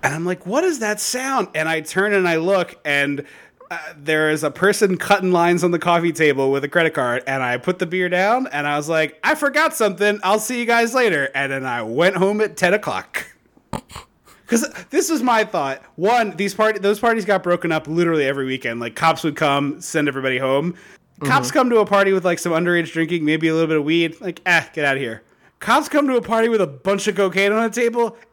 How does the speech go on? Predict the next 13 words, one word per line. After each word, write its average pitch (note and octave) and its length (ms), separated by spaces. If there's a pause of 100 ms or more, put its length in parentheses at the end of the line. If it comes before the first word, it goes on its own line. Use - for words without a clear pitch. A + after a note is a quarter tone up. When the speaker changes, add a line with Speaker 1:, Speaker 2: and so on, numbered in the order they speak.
Speaker 1:
Everybody's C4 440
getting G3 260
put G3 180
into F3 160
Speaker 2:
Was F#3+ 140
Speaker 1:
zip F#3+ 120
Speaker 2:
it E3+ 40
a D#3 40
Speaker 1:
ties. A#2+ 140
Speaker 2:
bunch D3 260
of A#3 60
cocaine? A#3+ 400
Speaker 1:
Yes. C4+ 400